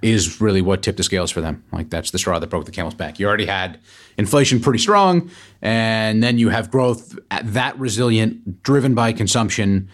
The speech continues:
uh, and that is, is what's been driving inflation. I think they were like, "We don't really have a choice here. Consumers are in way too good a shape. Housing is getting stronger here when it should be softening,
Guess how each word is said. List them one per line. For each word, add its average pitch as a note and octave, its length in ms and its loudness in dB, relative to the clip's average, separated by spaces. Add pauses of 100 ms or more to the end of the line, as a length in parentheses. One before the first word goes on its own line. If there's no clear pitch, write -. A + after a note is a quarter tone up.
(360)
uh, F#2 360 -2
and G#2 180 0
that A2 280 -2
is, G2+ 360 -4
is F#2+ 240 -2
what's F#2 220 -2
been F#2 140 -4
driving F#2+ 260 -2
inflation. A#2+ 600 0
I G2 160 -2
think G2 180 -4
they G2 100 -2
were F2 120 -2
like, E2+ 200 -4
"We F2+ 160 -2
don't E2+ 200 -4
really F2+ 140 -2
have E2+ 120 -4
a - 40 -12
choice A2+ 300 0
here. F#2 180 0
Consumers F#2 460 -2
are F2+ 180 -2
in F2 280 -4 (160)
way B2+ 240 4
too D#3 160 2
good A#2+ 120 2
a G2+ 40 0
shape. F#2 340 -2 (320)
Housing A2+ 400 -2
is G2 320 -2
getting G#2+ 320 0
stronger C#3 480 2
here A#2+ 260 2
when G#2 140 2
it F#2 140 -2
should C3+ 220 -2
be G#2 120 -2
softening, G#2+ 560 -2